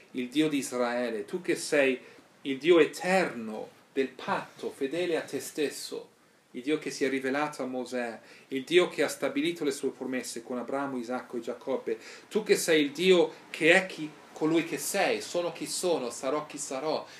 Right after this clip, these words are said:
Yahweh viene dal verbo essere. Dio si pronuncia colui fedele, ieri, oggi e per sempre, veritiero in ogni sua promessa. Cioè...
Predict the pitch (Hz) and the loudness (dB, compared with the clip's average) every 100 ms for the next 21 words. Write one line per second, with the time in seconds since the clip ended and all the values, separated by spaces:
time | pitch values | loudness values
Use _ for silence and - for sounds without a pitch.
0 | - 131 131 139 147 127 123 123 120 123 | -10 -4 0 2 2 2 0 2 2 2
1 | 123 120 135 135 - - 107 104 - - | 2 4 2 2 -2 -6 -6 -8 -14 -18
2 | - - - 143 151 143 127 - 139 131 | -20 -20 -4 2 4 4 -2 -4 -4 -2
3 | 156 143 123 - 113 113 127 131 127 - | -2 -2 -4 -4 -4 -4 -2 0 0 0
4 | 135 127 147 131 113 - - - - - | -2 4 4 4 0 -8 -12 -20 -20 -4
5 | 139 139 123 113 110 - 131 123 120 - | 0 2 0 -2 -6 -6 0 0 0 -6
6 | 107 - 110 - - 107 101 101 - 110 | -8 -6 -8 -6 -6 -8 -10 -16 -14 -14
7 | - - - - 135 127 123 - 147 123 | -16 -20 -20 -2 0 2 -2 0 0 2
8 | 113 127 139 143 - 127 120 - 117 110 | -2 -2 -4 -4 -4 -6 -6 -6 -8 -8
9 | - - 104 - - 147 127 117 | -8 -8 -8 -6 2 4 4 0